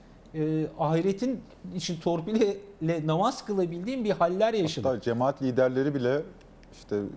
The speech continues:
Speaker 2: bayağı tepki göstermişti ona
Speaker 1: Kesinlikle.
Speaker 2: yani.
Speaker 1: Hatta A K P içinden isimlerde de o zaman
Speaker 2: Tabii.
Speaker 1: tepki gelmişti. Ya, belediyelerin, yani bu sırada tabii bütün bunlar olurken Cumhurbaşkanı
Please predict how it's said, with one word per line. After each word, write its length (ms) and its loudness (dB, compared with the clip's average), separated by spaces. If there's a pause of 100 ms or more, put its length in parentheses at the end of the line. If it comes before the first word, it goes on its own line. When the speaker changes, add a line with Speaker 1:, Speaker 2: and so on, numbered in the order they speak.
Speaker 2:
bayağı 260 2
tepki 240 -4
göstermişti 560 0
ona 60 0
Speaker 1:
Kesinlikle. 280 -2
Speaker 2:
yani. 120 -2
Speaker 1:
Hatta 220 0
A 120 -2
K 120 -6
P 100 -4
içinden 240 -6
isimlerde 480 0
de 80 0
o 160 -2
zaman 180 -2
Speaker 2:
Tabii. 100 -4
Speaker 1:
tepki 240 -4
gelmişti. 380 -2 (360)
Ya, 280 -2
belediyelerin, 600 -2 (1300)
yani 200 -2
bu 40 -4
sırada 340 0
tabii 320 0 (200)
bütün 220 -2
bunlar 200 2
olurken 460 -2
Cumhurbaşkanı 840 -2